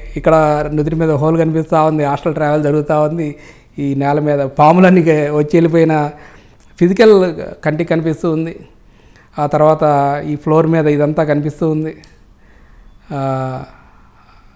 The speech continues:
చూస్తూ ఉండేవాడిని, మెడిటేషన్ చేస్తూ ఉండేవాడినిగా. ఏదన్నా కానీ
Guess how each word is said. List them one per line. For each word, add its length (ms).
చూస్తూ 220
ఉండేవాడిని, 460
మెడిటేషన్ 400
చేస్తూ 280
ఉండేవాడినిగా. 520
ఏదన్నా 480
కానీ 300